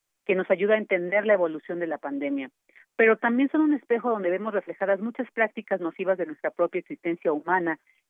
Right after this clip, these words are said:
que lastiman la convivencia. Y aunque también muestra cosas positivas como la solidaridad, la empatía,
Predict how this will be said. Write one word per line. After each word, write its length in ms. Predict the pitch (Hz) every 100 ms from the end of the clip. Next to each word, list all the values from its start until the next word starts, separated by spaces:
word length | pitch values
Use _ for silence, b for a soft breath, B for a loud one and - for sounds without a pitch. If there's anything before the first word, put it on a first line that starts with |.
| -
que 80 |
lastiman 480 | 208 202 _ 233 233
la 80 | 220
convivencia. 760 | - 170 156 156 156 - 127 _ _ _ b
Y 60 | -
aunque 240 | 202 190
también 400 | 160 143 147 175
muestra 580 | 226 247 262 _ 190 135 _ _ _ _ - 131
cosas 320 | - 185 208 -
positivas 480 | 170 165 180 185 180 _
como 100 | 156
la 100 | 143
solidaridad, 580 | 160 147 143 147 147 160
la 120 | 160
empatía, 520 | 147 196 196 208 175